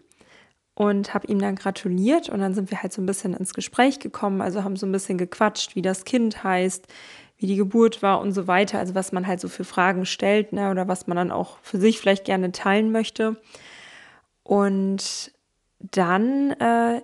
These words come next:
ja, hatte er, <laughs> also ich find das so lustig, dann hatte er gesagt, „Ja, ich hab letztens Kartoffeln gewaschen und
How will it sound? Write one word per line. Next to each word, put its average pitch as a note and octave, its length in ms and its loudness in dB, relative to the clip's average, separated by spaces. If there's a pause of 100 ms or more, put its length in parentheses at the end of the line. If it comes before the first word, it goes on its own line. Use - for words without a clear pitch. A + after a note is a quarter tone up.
ja, A3+ 320 4
hatte G#3 280 -2
er, A3 220 2 (280)
<laughs> - 260 -12
also G3+ 200 -4
ich G3 120 -4
find - 140 -14
das G3+ 160 -4
so A3+ 60 -4
lustig, G#3+ 380 2 (380)
dann G#3 200 0
hatte B3 220 2
er G#3+ 220 2
gesagt, A3 500 0
„Ja, G3 440 0 (880)
ich G3+ 100 -4
hab G#3 120 -2
letztens G3+ 340 -2
Kartoffeln G#3+ 640 0
gewaschen A#3 640 -2 (880)
und G3 580 0